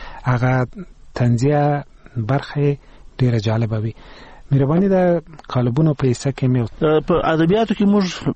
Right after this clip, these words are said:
Speaker 2: دوه بحثونه لرو چې هر ادبي ژانر یا هر ادبي لیکنه دوه عمومي اړخونه لري چې یو یې قالب دی یا لوښی دی او بل یې محتوا ده. که څه هم په ادبیاتو کې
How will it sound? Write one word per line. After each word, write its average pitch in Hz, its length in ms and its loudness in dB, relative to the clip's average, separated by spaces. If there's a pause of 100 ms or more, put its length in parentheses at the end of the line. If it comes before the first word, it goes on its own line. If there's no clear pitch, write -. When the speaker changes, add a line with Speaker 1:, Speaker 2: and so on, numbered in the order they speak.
Speaker 2:
دوه 131 380 0
بحثونه 123 360 0
لرو 104 260 0
چې 127 420 -6 (380)
هر 131 180 0 (600)
ادبي 120 500 0 (160)
ژانر 117 440 0 (200)
یا 110 180 0
هر 123 120 0 (100)
ادبي 120 240 -2
لیکنه 113 480 -2 (240)
دوه 123 240 0
عمومي 117 240 2
اړخونه 113 380 -2
لري 117 220 -2
چې - 140 -6
یو 123 180 2
یې 120 260 0 (300)
قالب 131 400 0
دی 127 120 0 (180)
یا 131 300 -2 (500)
لوښی 143 400 2
دی 131 180 2
او 110 160 2
بل 123 160 0
یې 123 280 0
محتوا 110 480 0
ده. - 140 -14 (120)
که 151 80 0
څه 143 160 -2
هم 190 120 4
په 180 80 2
ادبیاتو 165 460 0
کې 165 220 0